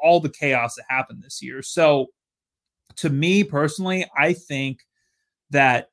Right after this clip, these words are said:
if things go south in twenty twenty-four with Matt Eberflus, I think that Ryan Poles is gonna be out with him, because I think another big part of this is going to be the quarterback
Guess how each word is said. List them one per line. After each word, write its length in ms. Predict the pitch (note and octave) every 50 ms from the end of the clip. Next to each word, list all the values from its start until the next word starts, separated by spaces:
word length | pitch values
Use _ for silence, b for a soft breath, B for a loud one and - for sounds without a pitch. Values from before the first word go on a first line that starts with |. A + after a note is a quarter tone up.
| _ _
if 280 | - F3 F3+ F3+ F3 -
things 400 | - E3+ E3 E3 F3 F3+ D3+ B2+
go 200 | D3 C#3 D3 D#3
south 460 | D3 - - C3+ B2 B2+ C#3+ D3+ D3+
in 80 | D3+ C3+
twenty 320 | A#2+ C3+ C#3 C#3 C#3 C#3
twenty-four 800 | - - C#3+ C#3 C3 A#2+ - - A#2+ A#2+ B2 C3 D3 D#3+ E3+ E3+ _ _ _ _ _ _ _
with 280 | B2+ C3 C#3+ D3+ D3+ D3+
Matt 220 | C#3 C3 C3 C3
Eberflus, 600 | C3+ C3+ C#3+ D3+ D#3 D3+ - E3 D#3+ D#3+ E3 D3+ - - -
I 100 | C#3 C#3+
think 240 | C#3 - C#3+ C#3 B2
that 140 | C3 -
Ryan 260 | - C3 C3 C3+ C3+ B2+
Poles 320 | - C3+ C#3 C#3 C3 C3
is 80 | C3 C3
gonna 140 | C3+ C3+
be 120 | C3 C3+ C3
out 140 | B2 B2+ C3
with 180 | D#3 F3 F3
him, 100 | D3+ A#2+
because 200 | B2+ B2 C3 B2
I 100 | C#3 C#3
think 220 | C3 - E3+ D#3 D3+
another 420 | C#3 C3 B2+ C3 C#3 D3+ D#3+ D#3
big 220 | C3 C3+ B2 B2
part 280 | _ - C#3+ D#3+ F#3+ F#3+
of 120 | D#3+ C3
this 300 | B2 B2 B2+ B2+ A#2+ -
is 120 | C3+ A#2+ A#2+
going 280 | - C3+ C3+ C3+ C3+
to 60 | B2+ B2
be 140 | B2 B2+
the 120 | B2 B2+ A#2+
quarterback 420 | - - F#3 G3+ F#3+ C#3+ A2+ A2+